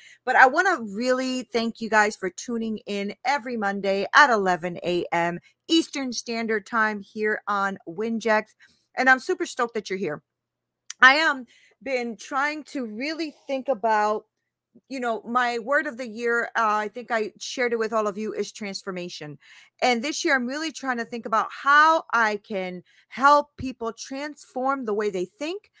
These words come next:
and really impact their lives, and hopefully have, um, you know, this dialogue with them and have a community with them.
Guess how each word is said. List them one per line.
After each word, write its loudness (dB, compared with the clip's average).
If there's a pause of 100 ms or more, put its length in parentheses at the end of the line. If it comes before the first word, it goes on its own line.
(220)
and -2
really 2
impact 2 (280)
their 4
lives, 8
and -2
hopefully -2 (320)
have, 6
um, 4
you -4
know, 2
this 0
dialogue 4
with -4
them -4
and -4
have -2
a -6
community -4
with -6
them. -6